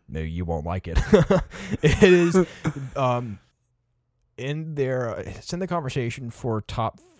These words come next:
Speaker 1: five or top three most disturbing movies I've ever seen in my entire life.
Speaker 2: So it, I know it's Morgan Freeman.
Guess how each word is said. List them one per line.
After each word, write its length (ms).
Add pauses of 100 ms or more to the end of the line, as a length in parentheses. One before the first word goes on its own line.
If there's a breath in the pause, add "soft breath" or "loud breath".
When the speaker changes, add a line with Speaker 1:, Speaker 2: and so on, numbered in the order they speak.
(160)
Speaker 1:
five 480
or 120
top 320
three 440
most 360
disturbing 760
movies 360
I've 60
ever 140
seen 140
in 60
my 120
entire 300
life. 140
Speaker 2:
So 180
it, 180
I 120
know 260
it's 240
Morgan 320
Freeman. 460